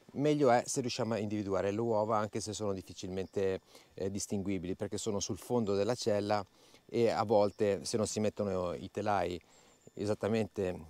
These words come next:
eh, eh, al sole e orientati in maniera, in maniera precisa,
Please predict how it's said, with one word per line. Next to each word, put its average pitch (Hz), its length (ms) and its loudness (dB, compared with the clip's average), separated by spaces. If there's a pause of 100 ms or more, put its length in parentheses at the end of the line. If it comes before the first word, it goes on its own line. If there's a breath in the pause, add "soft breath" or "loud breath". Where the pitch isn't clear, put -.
(160)
eh, 87 640 -6
eh, 82 720 -10
al - 180 -8
sole 90 640 2
e 92 80 -6
orientati 95 480 -4
in 92 60 -4
maniera, 90 840 -4
in 82 500 -14
maniera 95 220 -4
precisa, 95 580 -4